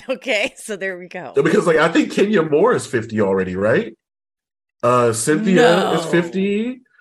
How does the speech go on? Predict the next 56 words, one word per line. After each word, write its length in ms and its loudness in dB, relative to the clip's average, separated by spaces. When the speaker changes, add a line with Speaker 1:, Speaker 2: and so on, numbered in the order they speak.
Speaker 2:
So 180 0
I 60 4
was 180 0
like, 280 -2
I 140 0
thought 260 0
she 180 -2
was 160 -4
fifty-two. 880 0
Speaker 1:
Kenya 360 -4
cannot 380 -10
be 80 -4
Speaker 2:
Cynthia's, 360 4
like, 180 4
Speaker 1:
fifty. 320 0
Speaker 2:
fifty-three. 480 0
Cynthia's 440 0
probably 200 2
about 200 2
fifty-three 400 0
or 40 -2
fifty-four 560 -2
by 180 0
now. 280 -8
So, 140 2
Speaker 1:
That 180 6
Speaker 2:
like, 20 -
Speaker 1:
I 100 2
Speaker 2:
I 20 2
just 200 -4
Speaker 1:
believe, 140 -2
Speaker 2:
thought 160 2
Speaker 1:
but 100 -2
Kenya 400 -4
has, 280 -8
like, 180 -8
a, 100 -6
a 80 -18
Kenya, 360 -8
is 180 -6
Kenya 220 -12
fifty? 540 -6
Look 240 -10
that 240 -4
up, 360 -6
because 320 -10
Kenya 360 -6
Speaker 2:
I'm 120 4
Speaker 1:
has 160 0
Speaker 2:
looking 140 2
it 60 2
up 200 -2
right 220 4
Speaker 1:
a 40 -2
Speaker 2:
now. 160 -2
Speaker 1:
little 720 -4